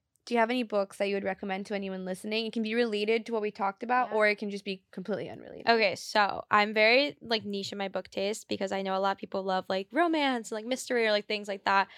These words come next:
Speaker 2: I, <laughs> I always tell people, and I think I told you this one time, and you were like, "What is that?" But I really love dark academia, which is, like,
Speaker 1: Yes.
Speaker 2: super niche. Um, and I think I read every book that can possibly fall under that category 'cause it's not very big. Um, but basically think, like,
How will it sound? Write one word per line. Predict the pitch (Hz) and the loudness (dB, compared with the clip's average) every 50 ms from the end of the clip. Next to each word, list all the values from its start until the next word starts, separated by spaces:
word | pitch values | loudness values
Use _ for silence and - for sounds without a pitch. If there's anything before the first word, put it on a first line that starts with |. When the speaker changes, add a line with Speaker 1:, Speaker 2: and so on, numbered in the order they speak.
| - - - _ - | -20 -20 -4 _ 4
Speaker 2:
I, | 202 202 202 208 208 208 214 214 208 208 208 - - _ - - | 4 6 6 6 8 8 8 8 6 6 4 2 -2 _ -12 -10
<laughs> | - - - _ _ - - - - - - - - | -10 -10 -10 _ _ -20 -20 -18 -16 -14 -14 -4 2
I | - 220 226 | 4 6 6
always | 233 277 294 | 6 6 6
tell | - 240 214 | 6 4 4
people, | 214 220 214 220 220 | 4 4 4 6 6
and | 214 208 | 6 6
I | 208 208 | 6 4
think | 214 233 247 | 4 4 4
I | 240 | 4
told | - - 214 214 | 4 2 -2 -2
you | 214 202 | -2 -4
this | 208 - - | -6 -6 -4
one | 202 196 202 | -4 -4 -2
time, | - 196 190 190 185 185 | -2 -2 -2 0 -2 -2
and | 185 185 | -2 -2
you | 185 | 0
were | 185 | 0
like, | 185 180 | 0 2
"What | 190 208 214 | 2 2 2
is | 220 202 | 2 0
that?" | 202 - - - - | 0 0 -2 -2 0
But | - 196 190 - | 0 0 2 2
I | - 196 | 2 0
really | 190 196 208 262 | 0 2 0 0
love | 277 311 262 202 - | 0 0 -2 -2 0
dark | 196 185 202 220 - | 2 2 2 2 0
academia, | - 202 - 202 - 170 170 185 208 226 254 269 | 0 -2 -2 -2 -4 -4 -4 -2 2 4 4 6
which | 262 233 226 - | 6 6 4 4
is, | 254 - | 4 4
like, | 247 262 262 | 2 2 2
Speaker 1:
Yes. | 277 285 | 4 6
Speaker 2:
super | 302 381 403 320 - 359 349 | 8 10 10 10 8 6 6
niche. | 330 277 302 233 330 339 - - - - - - 466 - - - - - | 8 8 6 8 8 6 6 4 0 -4 -6 -4 -4 -2 -2 -2 2 4
Um, | 262 262 254 247 240 240 240 | 6 6 8 8 6 6 6
and | 247 247 247 247 | 6 6 6 6
I | 240 | 6
think | 240 - 277 339 | 6 6 4 4
I | 370 | 4
read | 311 302 302 - - | 6 4 4 6 6
every | 240 240 262 285 | 6 6 4 4
book | 226 226 233 - - | 2 2 2 2 2
that | 220 226 | 0 -2
can | - 220 - | -2 -2 -2
possibly | 220 208 220 - 226 226 | -2 -2 0 0 -2 -4
fall | - - 202 202 | -2 0 0 0
under | 208 214 208 | 0 0 0
that | 196 196 - | 0 0 2
category | 214 185 196 226 302 370 | 2 2 4 4 4 4
'cause | 381 349 | 2 2
it's | 285 - | 0 2
not | - 165 - | 2 4 4
very | - 214 202 | 4 4 2
big. | - - - - - - - - - - - - | 2 0 -2 -2 -2 -6 -10 -18 -18 -8 0 4
Um, | 226 226 214 208 208 | 6 6 6 6 4
but | 214 208 | 4 4
basically | 233 262 - 359 359 277 | 4 4 6 4 2 4
think, | 285 269 254 | 2 2 2
like, | 240 220 214 | 2 2 2